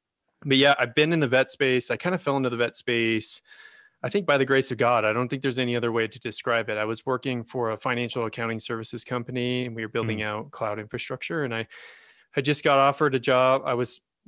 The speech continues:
Speaker 1: graduating law school, wasn't sure what I was gonna do. The company I was working for was selling, and I got offered with job with another company, tech company in the vet space, and really just fell in love with it. And over the, I think it's been four, four or five years now.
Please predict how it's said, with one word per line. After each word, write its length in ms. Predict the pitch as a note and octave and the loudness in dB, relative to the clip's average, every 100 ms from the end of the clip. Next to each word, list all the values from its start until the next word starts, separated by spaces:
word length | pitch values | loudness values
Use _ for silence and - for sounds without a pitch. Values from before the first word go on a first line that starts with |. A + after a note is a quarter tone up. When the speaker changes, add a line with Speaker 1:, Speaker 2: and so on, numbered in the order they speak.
| D3+ C#3 | -14 0
Speaker 1:
graduating 420 | C#3+ C3 C#3+ C3 | 2 2 2 2
law 140 | B2+ | 0
school, 240 | B2+ C#3+ C3 | 0 0 0
wasn't 220 | B2 A#2 | 0 -2
sure 120 | C3+ | -2
what 40 | |
I 20 | A#2 | -2
was 80 | |
gonna 160 | A#2 A2+ | -2 -6
do. 220 | A#2 C3+ | -2 -2
The 80 | B2+ | -2
company 280 | - A#2 A#2+ | -4 -4 -4
I 20 | |
was 120 | A2+ | -2
working 180 | B2+ A#2 | -4 -4
for 140 | B2+ | -4
was 120 | A2+ - | -4 -2
selling, 420 | C3 C3 C3 B2+ | 0 0 0 -2
and 100 | A2 | -2
I 60 | |
got 120 | A#2 A#2+ | -2 -2
offered 280 | A#2+ C3 | -2 -6
with 120 | A#2 - | -8 -4
job 220 | B2 A#2 | -2 -2
with 140 | A2+ | -4
another 240 | A2 A2+ A#2 | -8 -8 -6
company, 480 | A#2 G#2+ A#2 A2 - - - _ - | -8 -8 -6 -6 -8 -16 -20 _ -4
tech 160 | D#3+ | -4
company 400 | D3 B2 B2 A#2 | -2 -6 -4 -4
in 120 | B2 | -2
the 80 | A2+ | -2
vet 200 | A#2+ B2 | -2 -4
space, 420 | - - A2 G#2 | -6 -6 -6 -6
and 140 | A2 A2+ | -6 -2
really 160 | C3+ | 0
just 180 | A#2+ - | 0 -4
fell 140 | B2+ A2+ | -4 -4
in 100 | A#2 | -4
love 120 | B2+ | -6
with 140 | A#2 | -6
it. 200 | A2 G#2 _ _ _ - - _ _ | -8 -8 _ _ _ -20 -20 _ _
And 380 | C3+ C3+ C3 C3 | -2 0 2 2
over 160 | C3 D3 | 0 0
the, 100 | - | -2
I 40 | - | -8
think 260 | E3+ F#3+ | -12 -8
it's 160 | D#3+ - | -10 -8
been 200 | B2+ A2 | -8 -8
four, 560 | - B2+ C3 C#3+ C3+ - - | -10 -8 -6 -6 -6 -10 -18
four 340 | - C3+ F3 | -12 -8 -8
or 60 | F#3 | -8
five 300 | - F#3+ G3+ | -8 -6 -6
years 320 | G3+ G3 G#3 | -6 -6 -6
now. 380 | G3 G3+ G3+ | -6 -6 -8